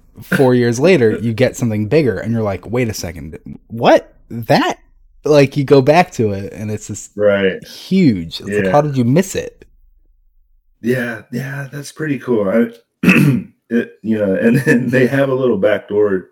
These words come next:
Speaker 2: to get out of every little conundrum
Speaker 1: Mm-hmm.
Speaker 2: that they might find. But, but yeah, just like you said, all that ominous lore that we got in Grimoire, I mean,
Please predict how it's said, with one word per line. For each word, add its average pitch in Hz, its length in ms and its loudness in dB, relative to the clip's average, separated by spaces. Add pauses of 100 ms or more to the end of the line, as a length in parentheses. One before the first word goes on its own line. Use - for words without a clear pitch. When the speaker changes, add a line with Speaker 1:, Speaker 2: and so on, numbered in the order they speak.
(100)
Speaker 2:
to - 140 -10
get 98 200 -2
out 92 160 0
of 95 120 -2
every 95 240 0
little 92 340 -4
conundrum 101 520 -2
Speaker 1:
Mm-hmm. 92 100 -2
Speaker 2:
that 92 80 -4
they 92 100 -2
might 95 300 -4
find. 107 340 -4
But, - 400 6 (1040)
but 104 120 0
yeah, 107 200 4
just 98 160 -10
like 104 140 -6
you - 60 -8
said, 104 320 -2 (520)
all 107 160 2
that 107 360 0 (120)
ominous 117 460 0
lore 107 240 2
that 95 180 0
we 98 80 -6
got 98 220 -4
in 98 100 -8
Grimoire, 101 480 -2 (140)
I 101 100 -4
mean, 101 400 -4